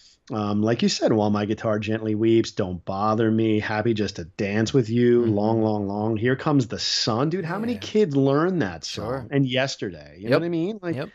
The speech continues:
Speaker 1: it's not just musical influence. Like, they had, they were, like, in pop culture, not just
Speaker 2: Mm-hmm.
Speaker 1: pop artists, you know what I'm saying? Taxman, Within You, Without You, all those tracks are amazing, you know,
Speaker 2: Mm.
Speaker 1: and the guitar work is really good, and he was playing the Gretsch, you know, like, super high up on
Speaker 2: Oh,
Speaker 1: his
Speaker 2: yeah.
Speaker 1: body. He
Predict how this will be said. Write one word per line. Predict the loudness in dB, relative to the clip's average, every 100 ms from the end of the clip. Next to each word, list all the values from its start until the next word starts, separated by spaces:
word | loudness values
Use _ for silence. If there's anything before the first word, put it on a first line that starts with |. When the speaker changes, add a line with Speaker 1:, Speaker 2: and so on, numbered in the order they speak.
| -20 _ _ _ _ -6
Speaker 1:
it's | -2
not | -2 -4
just | -6 -8 -8 -4
musical | 2 2 2 0 0
influence. | 0 -2 -4 -8
Like, | -4
they | -2
had, | -2 0
they | 0
were, | 0
like, | -2 -6 -10 _ _
in | 4 6 6 4 0 -4 _
pop | -8 -6 -6 -8
culture, | -4 -4 -4 -8 -12
not | -10 -6
just | -6
Speaker 2:
Mm-hmm. | -4
Speaker 1:
pop | -6 -6 -8
artists, | -8 -8 -12 -6
you | -4
know | -2
what | -2
I'm |
saying? | 0 0 -2 -14 -20 -18 -2
Taxman, | 2 2 2 2 2 2 0
Within | 0 0
You, | 2
Without | 0 0 -4 0
You, | 0
all | 2 0
those | -4
tracks | -4 -4 0
are | 4
amazing, | 6 4 2 2 2 -2 -4
you |
know, | 0 2
Speaker 2:
Mm. |
Speaker 1:
and | 4
the |
guitar | 2 -2 -4 0
work | 0 0
is | -2
really | 0 0 2
good, | 2 4
and |
he | 2
was | 0
playing | 0 2 2
the | 0
Gretsch, | 0 0 0 -2 -6 -6
you | -6
know, | -6
like, | -8
super | -6 -2 -2 -2 -4
high | -2 -2
up | -2
on | -2
Speaker 2:
Oh, | -2
Speaker 1:
his | -2
Speaker 2:
yeah. | -2
Speaker 1:
body. |
He | -4